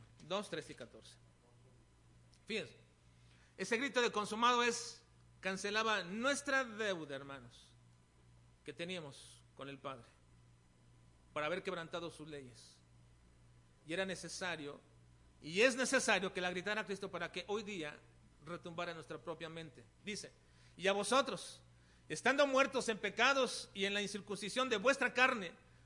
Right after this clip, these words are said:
os dio vida juntamente con él, perdonándoos todos los pecados, anulando el acta de los decretos que había contra nosotros, que nos era contraria, quitándola de en medio y clavándola en la cruz".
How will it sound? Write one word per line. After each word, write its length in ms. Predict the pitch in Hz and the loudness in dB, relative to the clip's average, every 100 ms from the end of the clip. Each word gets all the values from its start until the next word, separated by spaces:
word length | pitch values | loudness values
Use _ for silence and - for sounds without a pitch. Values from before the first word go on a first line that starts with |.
| - | -2
os 300 | 208 208 180 | 2 2 2
dio 240 | 254 277 | 6 6
vida 340 | 240 285 240 202 | 6 2 4 2
juntamente 640 | 233 240 226 233 214 202 | 2 0 0 0 0 -2
con 180 | 202 214 | 0 0
él, 220 | 208 - | 0 0
perdonándoos 720 | 208 202 208 247 277 269 - | 0 2 2 2 2 0 0
todos 220 | 226 214 | 0 2
los 120 | 208 | 0
pecados, 640 | - 190 214 214 165 - - - - - | -2 -2 0 0 -4 -10 -18 -20 -20 2
anulando 1000 | 220 226 226 226 285 330 285 185 185 208 | 8 8 8 10 12 12 8 2 2 2
el 180 | 202 208 | 2 6
acta 360 | 277 254 - 208 | 8 6 4 2
de 100 | 202 | 4
los 220 | 233 254 | 4 4
decretos 640 | 220 214 277 - 220 208 - | 4 6 4 4 2 0 0
que 140 | 208 | 4
había 480 | 202 214 311 302 - | 4 4 4 4 4
contra 340 | 240 226 226 | 0 2 2
nosotros, 840 | 226 233 277 277 262 247 196 - - - - - - | 4 2 2 2 2 0 0 -10 -16 -20 -20 -14 4
que 120 | 214 | 4
nos 240 | 240 - | 6 4
era 280 | 285 320 294 | 8 10 10
contraria, 960 | 254 233 220 262 294 302 226 208 214 - | 8 4 4 8 10 10 8 4 4 0
quitándola 840 | 254 233 - 311 311 240 208 214 | -2 2 10 10 10 6 4 6
de 60 | 233 | 4
en 100 | 277 | 4
medio 340 | 330 294 240 | 4 6 4
y 60 | 226 | 4
clavándola 1000 | 214 208 247 311 277 214 190 196 202 - | 6 8 10 8 8 2 2 2 0 -6
en 220 | 202 196 | -2 -2
la 120 | 185 | -2
cruz". 440 | - 170 139 - | -4 -10 -10 -16